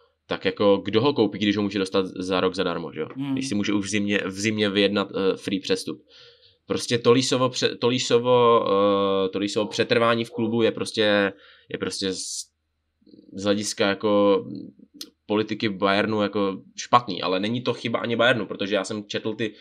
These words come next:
Speaker 1: všechny spekulace a nikdo nechtěl zaplatit víc než deset milionů, prostě to je směšný za takovýho hráče. Samozřejmě odpovídá to i jeho ceně, která momentálně je nízká,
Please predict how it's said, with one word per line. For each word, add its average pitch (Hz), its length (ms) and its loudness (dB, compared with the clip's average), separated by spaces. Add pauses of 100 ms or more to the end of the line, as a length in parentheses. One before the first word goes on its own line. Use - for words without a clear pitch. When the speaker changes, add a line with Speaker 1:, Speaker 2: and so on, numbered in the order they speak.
(240)
Speaker 1:
všechny 110 220 -8
spekulace 123 600 0
a 92 300 0
nikdo 113 300 -4
nechtěl 107 220 -4
zaplatit 104 400 -4
víc 101 380 -8
než 98 180 -2
deset 95 260 -4
milionů, 98 340 0
prostě - 240 -14
to 90 60 -6
je 92 60 -4
směšný 95 440 -6
za 80 80 -8
takovýho 82 280 -10
hráče. 76 280 -10 (600)
Samozřejmě 120 600 2 (440)
odpovídá 127 500 4
to 131 320 2 (380)
i 117 320 0
jeho 110 260 2
ceně, 107 500 -2
která 101 260 0
momentálně 101 560 -2
je 101 60 -4
nízká, 98 540 -2